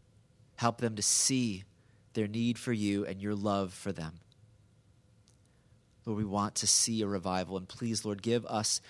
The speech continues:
your heart that we might love those who don't know you and share the good news with them. Thank you, Lord. Amen. That's just the first part of the sermon. I was just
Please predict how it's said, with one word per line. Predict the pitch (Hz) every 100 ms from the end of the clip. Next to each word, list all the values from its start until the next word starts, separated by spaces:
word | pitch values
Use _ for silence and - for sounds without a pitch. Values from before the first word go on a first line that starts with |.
| - -
your | 120 123
heart | - 107 90 - _ _ - _ - - - _ _ _ _ - -
that | 110 101
we | 120 131
might | 104 92 - - - - - -
love | 104 110 120 117 101 98 - - - - - _ - - _ _ _ _ _ -
those | 107 107
who | 104
don't | 101 95
know | 95
you | 98
and | 92
share | 92 - 120 110 110 110 110 - - _
the | 107
good | 110 98
news | 98 95
with | 87 -
them. | 92 92 - _ _ _ _ _ - - - - - _ - - _ - - - - - _ -
Thank | 101 -
you, | 98
Lord. | 92 90 - - _ _ _ - - _ -
Amen. | 98 92 90 87 - _ - _ - -
That's | 101 -
just | - -
the |
first | - 90 -
part | 92 82
of |
the | 80
sermon. | - 78 80
I |
was | 82
just | 85